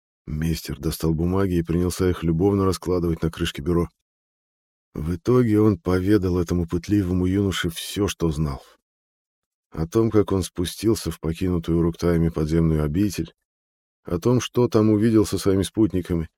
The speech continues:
и о том, как в ночь воссоединения вдруг исчезла стена и открылся тайный проход.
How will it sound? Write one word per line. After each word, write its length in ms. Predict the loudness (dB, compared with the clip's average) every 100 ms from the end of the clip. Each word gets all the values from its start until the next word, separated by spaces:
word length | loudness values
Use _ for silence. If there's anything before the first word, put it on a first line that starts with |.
| _
и 60 | -4
о 100 | 2
том, 200 | 2 2
как 300 | 2 2 2
в 80 | 0
ночь 220 | 0 0
воссоединения 680 | -6 0 2 4 4 4 4
вдруг 320 | 6 4 4
исчезла 420 | -2 2 2 2
стена 440 | -2 0 4 4 4
и 20 |
открылся 460 | 2 4 2 2
тайный 280 | 2 2 2
проход. 460 | 0 0 4 4